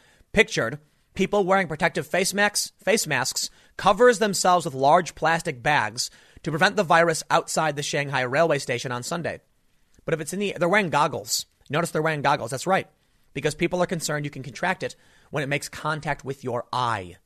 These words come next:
in the air, or touching a surface. I don't know how they're breathing, however, because it's airborne.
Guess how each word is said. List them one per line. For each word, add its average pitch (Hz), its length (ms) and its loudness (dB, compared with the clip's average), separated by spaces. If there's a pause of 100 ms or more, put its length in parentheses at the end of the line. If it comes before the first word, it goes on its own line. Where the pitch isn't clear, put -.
(280)
in 160 140 -4
the 170 160 -4
air, 147 200 2
or 127 160 -4
touching 151 400 -6
a 131 60 -6
surface. - 560 -4 (480)
I 123 120 0
don't 143 200 2
know 151 100 0
how 151 140 2
they're 143 160 2
breathing, 165 400 -2
however, 120 500 -6 (440)
because 135 580 0 (380)
it's 160 240 -2
airborne. 151 580 0